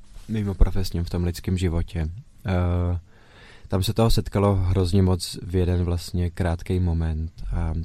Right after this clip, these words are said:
tím to bylo velmi jako emočně vyexponovaný. Mm, my jsme jako jeden den vlastně točili na dva štáby, takzvaně na štáb A a štáb B, protože, eh, jsme točili vlastně dvě velké scény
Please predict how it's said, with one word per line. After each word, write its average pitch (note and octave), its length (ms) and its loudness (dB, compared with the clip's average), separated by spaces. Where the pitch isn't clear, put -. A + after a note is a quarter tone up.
tím F2 180 -4
to E2 100 -2
bylo D#2+ 200 -2
velmi D#2+ 300 -2
jako E2 420 -6
emočně F2 420 4
vyexponovaný. F2 920 4
Mm, F2+ 640 2
my F#2 80 -2
jsme F#2 200 0
jako F#2+ 340 0
jeden F#2 340 2
den F2+ 180 2
vlastně F2 300 0
točili F2+ 440 0
na F2 120 2
dva E2+ 160 2
štáby, E2 600 0
takzvaně E2+ 360 -2
na E2 200 -2
štáb F2 420 -4
A F2 260 -2
a F2+ 60 -6
štáb E2+ 340 -2
B, E2 440 -2
protože, E2 500 -6
eh, E2+ 460 -4
jsme F2 220 -2
točili F2 320 -4
vlastně E2+ 260 0
dvě F2 160 0
velké E2+ 320 -2
scény E2 760 -2